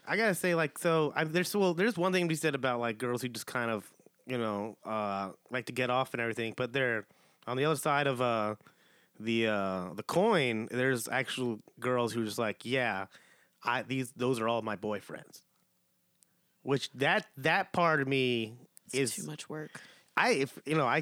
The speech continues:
Speaker 1: I can, I can't be around a lot of people. I don't get it. I, I, I just, I don't wanna deal with that many people. I have, like, three friends.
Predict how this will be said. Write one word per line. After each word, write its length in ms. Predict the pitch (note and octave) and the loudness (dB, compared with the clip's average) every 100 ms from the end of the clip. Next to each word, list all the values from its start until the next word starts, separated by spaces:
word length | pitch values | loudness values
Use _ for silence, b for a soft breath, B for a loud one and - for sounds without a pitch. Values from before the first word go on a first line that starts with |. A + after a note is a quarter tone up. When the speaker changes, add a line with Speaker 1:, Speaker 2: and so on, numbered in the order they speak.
| D3 | 2
Speaker 1:
I 140 | C3+ | 0
can, 280 | - D#3+ B2+ | 2 0 0
I 120 | A#2+ | -4
can't 240 | C#3+ D3+ A#2+ | -2 -2 0
be 120 | A#2 | 0
around 200 | A2 G#2+ | 2 0
a 40 | |
lot 80 | G#2 | -2
of 60 | G#2 | -2
people. 160 | G#2 | 0
I 80 | E3 | 2
don't 140 | F#3+ C3+ | 2 2
get 200 | C3 G#2+ | 0 0
it. 120 | F#2 | -2
I, 520 | A2 A2+ A2 A2+ A#2+ A2 | -2 -2 -2 -2 -4 -2
I, 80 | A2 | -4
I 60 | |
just, 320 | A#2 A#2 - - | -2 -4 -6 -6
I 120 | A#2 | -4
don't 160 | A#2+ A#2+ | -2 -2
wanna 140 | A2+ | -4
deal 160 | G#2+ G#2+ | -2 -2
with 80 | G#2 | -2
that 120 | G2 | -4
many 140 | G2+ | -4
people. 480 | F#2+ A2 G#2 A2 G#2 - | -2 -4 -2 -2 -4 -4
I 100 | G#2 | -4
have, 180 | G#2 | -4
like, 160 | G#2 F#2+ | -6 -6
three 200 | A2 A#2 | -4 -4
friends. 520 | A#2 G#2+ F#2+ G2 - | -2 -4 -4 -8 -12